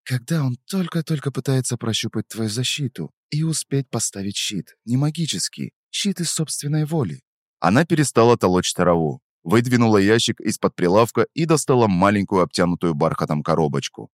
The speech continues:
Открыла. Внутри на подушечке из темного шелка лежал серебряный медальон на тонкой цепочке. Простой, гладкий, без единого узора, похожий на отполированный морем камень. "Открой", сказала она.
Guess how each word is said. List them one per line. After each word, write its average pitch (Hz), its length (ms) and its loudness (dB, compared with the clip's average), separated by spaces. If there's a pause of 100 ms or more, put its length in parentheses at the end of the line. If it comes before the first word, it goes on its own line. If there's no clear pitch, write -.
(260)
Открыла. 78 600 -2 (360)
Внутри 95 420 2
на 101 100 4
подушечке 90 580 -2
из 85 100 -4
темного 92 420 2
шелка 98 360 0
лежал 82 320 2
серебряный 90 560 0
медальон 87 500 0
на 82 120 0
тонкой 82 340 -2
цепочке. - 640 -2 (240)
Простой, 90 580 0
гладкий, 90 720 -2
без 82 240 -4
единого 98 480 2
узора, 95 500 0
похожий 87 400 0
на 85 80 2
отполированный 85 720 0
морем 73 360 -2
камень. 67 460 -4 (480)
"Открой", 156 560 -4 (400)
сказала 80 560 2
она. 78 320 0